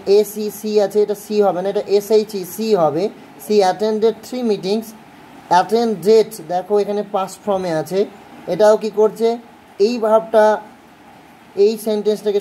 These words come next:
সম্পূর্ণ অর্থ প্রকাশ করছে বা সমাপ্ত করছে, তাই অ্যাটেন্ডেডটা হবে আমাদের finite verb, লিখে দিয়েছি। সি number, my friend wants to go to Agra to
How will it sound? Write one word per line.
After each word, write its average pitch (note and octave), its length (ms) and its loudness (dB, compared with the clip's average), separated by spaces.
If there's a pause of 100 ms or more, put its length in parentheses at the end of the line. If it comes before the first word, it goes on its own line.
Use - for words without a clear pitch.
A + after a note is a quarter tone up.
সম্পূর্ণ G3 420 -6
অর্থ G3 160 -8
প্রকাশ F3 380 -4 (140)
করছে G3 300 2 (800)
বা E3 80 -4
সমাপ্ত F#3+ 440 0 (160)
করছে, G#3 300 0
তাই F#3+ 260 0 (200)
অ্যাটেন্ডেডটা A#3 840 0
হবে F3 180 0 (100)
আমাদের F#3 400 0 (1160)
finite G3 420 2 (100)
verb, F#3 260 4 (380)
লিখে F#3 200 0
দিয়েছি। F#3 320 -4 (680)
সি A3 140 -2
number, G#3+ 300 4 (140)
my F#3+ 100 2 (140)
friend A3+ 300 2 (180)
wants G#3 240 2 (120)
to G#3+ 60 0 (180)
go G#3 100 6 (440)
to A3+ 60 -2 (180)
Agra G3+ 280 0 (120)
to G#3 60 -2